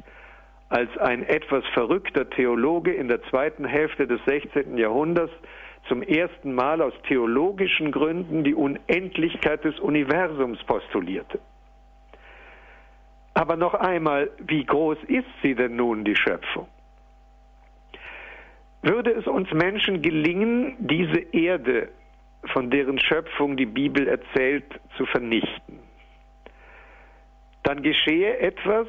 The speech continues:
das im Universum ununterbrochen geschieht. Ein Stern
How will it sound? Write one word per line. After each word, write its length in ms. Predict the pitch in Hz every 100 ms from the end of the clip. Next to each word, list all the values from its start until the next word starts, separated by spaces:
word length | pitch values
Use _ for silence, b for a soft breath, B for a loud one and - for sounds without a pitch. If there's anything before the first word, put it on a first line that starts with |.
| -
das 140 | 151 -
im 140 | 143
Universum 760 | 139 143 123 127 139 156 175 - -
ununterbrochen 1040 | 180 - - 151 151 - 123 110 - 98
geschieht. 460 | 98 - - - - - - - - - - - - -
Ein 200 | 117 110
Stern 680 | - - 131 131 131 127